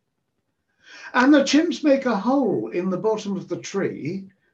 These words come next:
with their teeth and their fingers. They gradually work away, they work hard to make this hole. And this is, they, they then put the ha-, when they can, they get a finger or a hand eventually, they put the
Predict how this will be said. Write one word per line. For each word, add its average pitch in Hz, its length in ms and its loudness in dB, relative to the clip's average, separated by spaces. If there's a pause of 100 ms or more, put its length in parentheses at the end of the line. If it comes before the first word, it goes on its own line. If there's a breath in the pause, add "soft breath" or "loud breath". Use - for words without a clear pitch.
(180 soft breath)
with 156 160 -2
their 165 160 2
teeth 196 460 -2
and 151 240 -2
their 139 140 -4
fingers. 147 600 -4
They 117 120 -10
gradually 185 600 -10
work 165 260 -4
away, 139 320 -6
they 147 140 -4
work 170 260 -8
hard 196 580 -2
to 139 120 -12
make 139 180 -10
this 135 160 -12
hole. 143 480 -10 (1800 soft breath)
And 151 500 -2 (520)
this 139 260 -8
is, 143 320 -8 (160)
they, 135 260 -6 (200)
they 151 200 0
then 156 280 0
put 220 260 -2
the 160 80 -8
ha-, 202 280 -8
when 180 180 -6
they 160 140 -6
can, 180 360 -4
they 135 100 -4
get - 180 -10
a - 20 -20
finger 214 400 -4
or 156 240 -4
a 127 160 -8 (180 soft breath)
hand 208 440 -2
eventually, 147 540 -4
they 131 80 -6
put 127 220 -14
the - 100 -14